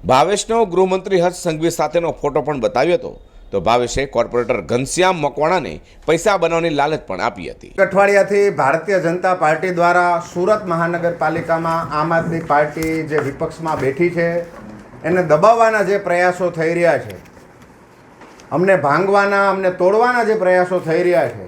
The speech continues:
Speaker 2: એ બદલ આજે એક નવી વાત લઈને હું આવ્યો છું. આપ સૌ જાણો છો એવી રીતે પહેલાં અમારા સભ્યોને ફોન કરવામાં આવ્યા, એમાંથી ચાર સભ્યોને જેને ફોન કરવામાં આવ્યા,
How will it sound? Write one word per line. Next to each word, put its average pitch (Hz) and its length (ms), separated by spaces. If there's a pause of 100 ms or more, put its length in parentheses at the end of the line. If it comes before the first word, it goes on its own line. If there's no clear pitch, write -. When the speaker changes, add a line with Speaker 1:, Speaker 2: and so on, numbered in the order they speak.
(680)
Speaker 2:
એ 165 100
બદલ 196 580 (600)
આજે 165 220
એક 185 120
નવી 175 180
વાત 190 260
લઈને 175 220
હું 175 140
આવ્યો 175 280
છું. 196 260 (1000)
આપ 143 160
સૌ 185 180
જાણો 170 320
છો 180 100
એવી 190 120
રીતે 185 400 (180)
પહેલાં 180 260
અમારા 180 240
સભ્યોને 180 400
ફોન 170 280
કરવામાં 175 420
આવ્યા, 175 200
એમાંથી 175 260
ચાર 170 280
સભ્યોને 165 360
જેને 160 200
ફોન 160 240
કરવામાં 165 360
આવ્યા, 175 300